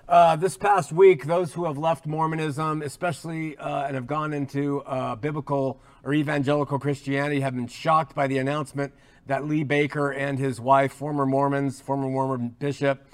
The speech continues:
uh, who became outspoken promoters of Christianity, uh, now deny Jesus as the Messiah and have returned, not returned, have gone to Noetic Judaism as their form and are waiting for the true Messiah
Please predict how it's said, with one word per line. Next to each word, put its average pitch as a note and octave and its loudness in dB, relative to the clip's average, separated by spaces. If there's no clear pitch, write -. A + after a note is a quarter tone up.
uh, C#3 4
who C#3 2
became C#3+ -4
outspoken D3 -2
promoters C#3 0
of A#2 -10
Christianity, C3 -2
uh, C3+ -4
now D3+ 0
deny C#3+ 0
Jesus C3+ 0
as C3 -2
the C3 -6
Messiah C#3 2
and B2+ -6
have A#2+ -6
returned, C3+ -2
not D3+ 0
returned, D3 -2
have B2 -6
gone D3+ -2
to C3+ -4
Noetic C#3 -2
Judaism B2+ 0
as B2+ -2
their C3 0
form C3+ -2
and C3 -4
are B2+ -4
waiting D#3+ -2
for D3+ -8
the C3+ -6
true C#3+ -2
Messiah C3+ 2